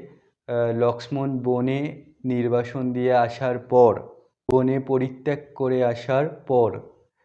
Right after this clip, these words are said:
সীতাদেবীর কী অবস্থা হলো,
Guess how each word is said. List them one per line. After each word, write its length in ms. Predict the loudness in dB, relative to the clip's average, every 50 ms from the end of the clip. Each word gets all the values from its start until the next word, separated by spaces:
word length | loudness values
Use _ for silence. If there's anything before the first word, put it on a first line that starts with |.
| _ -20
সীতাদেবীর 840 | -10 -6 -6 -2 2 2 2 2 2 2 2 2 2 0 -2 -12 -10
কী 460 | -6 -4 -2 -2 -2 -4 -8 -14 -10 -4
অবস্থা 540 | -4 -2 0 0 -2 -2 -4 -4 -4 -4 -2
হলো, 260 | -2 -4 -4 -4